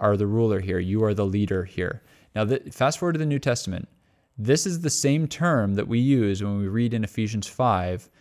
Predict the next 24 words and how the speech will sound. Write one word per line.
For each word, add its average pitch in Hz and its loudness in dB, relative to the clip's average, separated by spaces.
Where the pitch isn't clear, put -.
that - -2
husbands 113 0
are 98 0
head 98 0
of 101 -4
the 95 -2
home, 110 -4
or 101 -2
sorry, 98 -2
head 110 0
of 95 -4
the 95 -6
wife, - -2
and 98 -6
Christ 110 2
is 95 -2
head 101 0
of 95 -6
the 87 -8
church. - -6
It's - -14
the - -10
same 131 0
word, 123 0